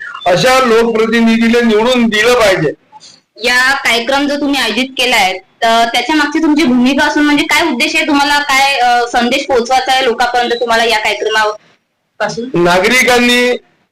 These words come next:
Speaker 1: आतापर्यंत लोकप्रतिनिधी पाहिलेले आहेत, परंतु चांगले काम करणारे, वेळ देणारे,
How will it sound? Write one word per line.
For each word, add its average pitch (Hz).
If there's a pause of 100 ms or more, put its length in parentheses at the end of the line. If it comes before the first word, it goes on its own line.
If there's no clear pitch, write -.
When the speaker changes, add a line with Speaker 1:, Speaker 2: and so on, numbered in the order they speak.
(480)
Speaker 1:
आतापर्यंत 240 (200)
लोकप्रतिनिधी 233
पाहिलेले 220
आहेत, 165 (560)
परंतु 269 (480)
चांगले 233
काम 240
करणारे, 233
वेळ 226
देणारे, 226